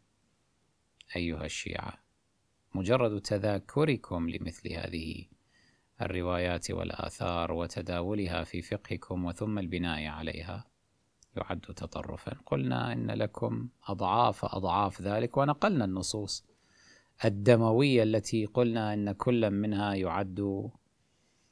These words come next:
قنبلة موقوتة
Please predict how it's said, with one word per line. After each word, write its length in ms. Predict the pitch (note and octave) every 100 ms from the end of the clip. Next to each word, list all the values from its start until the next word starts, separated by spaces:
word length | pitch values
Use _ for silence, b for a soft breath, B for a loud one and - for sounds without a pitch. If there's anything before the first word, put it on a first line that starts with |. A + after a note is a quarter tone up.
| _ _ _
قنبلة 640 | - G2 G2 C#3 D3+ A#2 -
موقوتة 1200 | A#2 A#2 F#2+ F2+ E2+ - D3 D3 - - D#2+